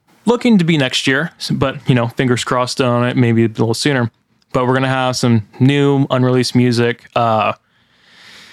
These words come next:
we have a big, big L E D board,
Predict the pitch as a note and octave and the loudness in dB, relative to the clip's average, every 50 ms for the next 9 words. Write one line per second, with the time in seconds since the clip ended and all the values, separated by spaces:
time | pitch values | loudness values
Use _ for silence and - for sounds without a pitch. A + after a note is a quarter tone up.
0 | - _ _ _ _ _ _ _ _ _ - - A#2+ C3+ C3 B2+ B2 B2 A#2 B2+ | -20 _ _ _ _ _ _ _ _ _ -6 0 0 2 2 4 2 2 0 -2
1 | - - - C3 B2 B2 A#2 A2+ A2 G#2+ - D3+ C#3+ D3 D3 C#3+ C3+ B2+ A#2+ A2+ | -4 -6 -4 -2 -2 -2 -2 -4 -6 -4 -2 0 2 2 2 2 0 -2 -2 -2
2 | B2+ B2 B2 A#2 A2+ G#2+ - - C3+ C3 B2 A#2+ A#2 A2 - A#2 A#2 A2+ A#2 A2 | -2 0 0 0 0 -2 -2 -2 -2 0 0 0 0 0 0 0 0 0 -2 -2
3 | A2 A2 G#2 G#2+ A#2 | -4 -4 -4 -6 -10